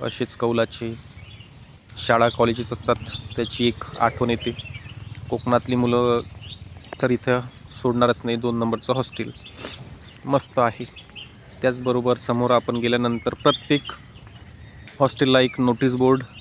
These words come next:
त्यानंतर वेगवेगळ्या सूचना ज्यामध्ये रॅगिंगविषयी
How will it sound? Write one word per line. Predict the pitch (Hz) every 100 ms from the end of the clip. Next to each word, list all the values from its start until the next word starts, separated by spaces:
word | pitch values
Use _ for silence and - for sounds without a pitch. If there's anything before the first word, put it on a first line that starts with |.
| - - - - - - -
त्यानंतर | 123 123 123 120 127
वेगवेगळ्या | 123 123 120 120
सूचना | 120 - - 127 131 131 - -
ज्यामध्ये | 123 123 117 117 120
रॅगिंगविषयी | 120 117 120 123 127 113 123 113